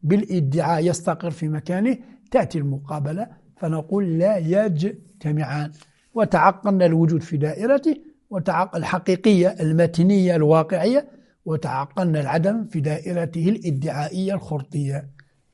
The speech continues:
يمكن فنشكل مفهوم العدم ومفهوم الوجود، لا بأس في ذلك. نعم،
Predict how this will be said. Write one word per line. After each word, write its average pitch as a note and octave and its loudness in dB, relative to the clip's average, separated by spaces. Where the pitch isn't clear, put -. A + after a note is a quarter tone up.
يمكن D3 -2
فنشكل E3 -4
مفهوم D3+ -2
العدم D#3 -6
ومفهوم C#3+ -4
الوجود، C#3+ -8
لا F3 8
بأس D#3 4
في C#3+ -8
ذلك. D3 -12
نعم، D#3+ 6